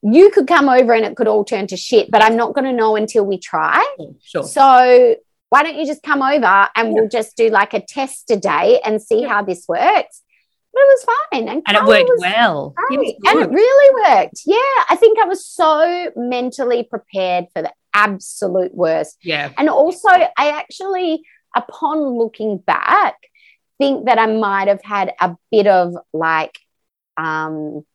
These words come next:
Speaker 1: not postnatal, but, like, prenatal depression. Like, I was,
Speaker 2: Yeah, it
Speaker 1: I
Speaker 2: can
Speaker 1: was in a bad
Speaker 2: Yeah.
Speaker 1: place.
Speaker 2: Yeah. And you'd lost
Speaker 1: Yeah.
Speaker 2: your sister too. Like,
Speaker 1: I'd
Speaker 2: you
Speaker 1: lost my
Speaker 2: can't,
Speaker 1: sister.
Speaker 2: yeah, covid.
Speaker 1: Um, I'd been really sick,
Speaker 2: Yeah.
Speaker 1: like,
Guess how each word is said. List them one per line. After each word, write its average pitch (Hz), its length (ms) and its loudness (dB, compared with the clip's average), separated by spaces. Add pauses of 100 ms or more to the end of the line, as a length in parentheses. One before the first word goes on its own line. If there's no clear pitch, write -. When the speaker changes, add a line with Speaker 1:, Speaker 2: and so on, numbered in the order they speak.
(360)
Speaker 1:
not 202 240 -10 (160)
postnatal, 156 600 -6
but, 151 140 -8
like, 127 160 -6 (240)
prenatal 175 680 -4
depression. - 600 -12
Like, 165 180 -8
I 208 180 4
was, 196 120 2
Speaker 2:
Yeah, 220 140 0 (100)
it 240 100 -6
Speaker 1:
I 240 180 -2
Speaker 2:
can - 240 -12
Speaker 1:
was 175 260 0
in 190 140 0
a 147 100 -4 (220)
bad 160 640 -2
Speaker 2:
Yeah. - 60 -20
Speaker 1:
place. 120 380 -10
Speaker 2:
Yeah. 143 280 -14 (120)
And 302 140 4
you'd 330 100 4
lost 415 200 0
Speaker 1:
Yeah. 240 60 -4
Speaker 2:
your - 100 -10
sister 185 480 -10 (260)
too. 160 320 -6 (440)
Like, 190 300 0 (220)
Speaker 1:
I'd 220 100 0
Speaker 2:
you 233 60 2
Speaker 1:
lost 330 240 4
my 320 60 4
Speaker 2:
can't, 277 100 2
Speaker 1:
sister. - 380 -2
Speaker 2:
yeah, 523 140 6 (360)
covid. 170 260 0
Speaker 1:
Um, 226 520 2 (140)
I'd 233 180 2
been 220 240 0
really 240 320 4
sick, - 720 -6
Speaker 2:
Yeah. 170 240 0
Speaker 1:
like, 165 180 -4